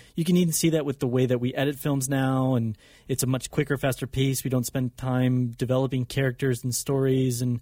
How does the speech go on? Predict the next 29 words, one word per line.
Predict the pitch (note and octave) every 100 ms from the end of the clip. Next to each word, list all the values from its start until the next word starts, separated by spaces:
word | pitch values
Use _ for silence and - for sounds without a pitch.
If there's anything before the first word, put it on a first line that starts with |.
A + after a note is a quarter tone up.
| - - -
as | C3
long | D3+ E3
as | E3
it's | F3
relatable, | B2+ B2 D#3 F#3+ G#3 G#3+ G#3 _ D3
I |
mean, | C#3
you | C3+
look | C#3 C#3
at | B2+
the | B2+ A#2+
popularity | C3 B2 B2+ A#2 A2
of |
Avatar, | A2 A2+ A#2 A#2+ G#2+
and | G#2 A2 - - - - -
the |
reason | D3+ F3+ E3+
why | D3+ C#3+
I |
think | C#3+ B2+ - -
that | C3 D#3 D3+
movie | C3 B2+
was | A#2+ A2
so | - - G3 F3+
successful | C#3+ - C#3 - A#2
is | A2
because | B2 B2
it | B2
hit | C3 F#3+ F#3 -